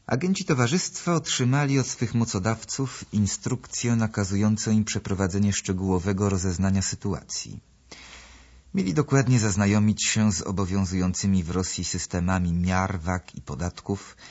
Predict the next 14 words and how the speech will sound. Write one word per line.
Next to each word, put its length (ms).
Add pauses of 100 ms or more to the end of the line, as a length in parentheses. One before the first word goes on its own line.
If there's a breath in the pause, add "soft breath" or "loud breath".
(420 loud breath)
rozeznać 500
drogi 420
prowadzące 680
na 120
Daleki 420
Wschód, 720 (460 loud breath)
zorientować 600
się 160
w 60
możliwościach 640
angielskiego 600
eksportu, 640
a 80
zwłaszcza 520